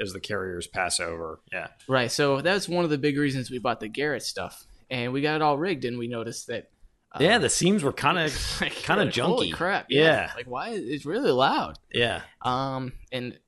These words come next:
Speaker 2: you know,
Speaker 1: 'Cause
Speaker 2: the
Speaker 1: they had these big mending plates that went on the sides of the track,
Speaker 2: Right.
Speaker 1: right?
Speaker 2: Yep.
Speaker 1: And that made a lot of sense to me in a way, but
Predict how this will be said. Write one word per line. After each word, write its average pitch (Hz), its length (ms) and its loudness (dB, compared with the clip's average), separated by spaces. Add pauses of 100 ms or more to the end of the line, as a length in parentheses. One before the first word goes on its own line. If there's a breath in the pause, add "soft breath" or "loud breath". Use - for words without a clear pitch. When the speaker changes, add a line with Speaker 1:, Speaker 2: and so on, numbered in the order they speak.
(160)
Speaker 2:
you 143 100 -6
know, 143 60 0
Speaker 1:
'Cause 151 80 4
Speaker 2:
the 175 60 6
Speaker 1:
they 196 80 8
had 233 160 4
these 180 240 2
big 190 320 0
mending 147 640 4
plates 92 440 -2
that - 240 0
went 139 280 -2
on 123 160 -2
the 98 100 0
sides 131 720 4
of 92 120 -2
the 87 100 -2
track, - 320 -6 (240)
Speaker 2:
Right. 120 380 4
Speaker 1:
right? 120 240 0 (160)
Speaker 2:
Yep. 143 240 0 (100)
Speaker 1:
And 139 180 4
that 175 260 6 (340)
made 175 220 4
a 190 60 8
lot 156 180 8
of 139 60 6
sense 226 280 2
to - 100 -4
me 156 120 2
in 139 60 4
a 131 60 2
way, 135 640 4 (160)
but 127 300 8